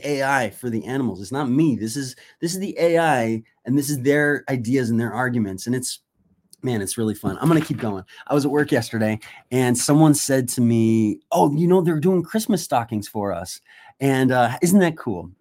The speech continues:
I said, uh, "Yeah, this is great." And this person said, "Well, you know, but there's a couple Jewish people, so, uh,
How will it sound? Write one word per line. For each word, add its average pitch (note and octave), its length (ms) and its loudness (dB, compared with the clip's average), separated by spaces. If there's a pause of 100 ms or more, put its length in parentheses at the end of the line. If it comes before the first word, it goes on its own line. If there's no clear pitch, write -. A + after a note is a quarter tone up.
(100)
I A#2+ 80 -8
said, G#2 460 -6
uh, - 240 -16 (360)
"Yeah, C4+ 160 -2
this E3 220 -6
is D#3+ 80 -16
great." - 320 -8 (380)
And C3 380 0
this C3+ 140 0
person C3+ 260 -2
said, B2+ 240 -4
"Well, D#3 120 6
you D3+ 80 10
know, D3+ 120 6
but C#3+ 140 2
there's C#3+ 160 0
a C3+ 40 -6
couple D#3+ 220 -4
Jewish A#2+ 300 -2
people, F#2 320 -10
so, F#2+ 380 -6
uh, E2+ 280 -6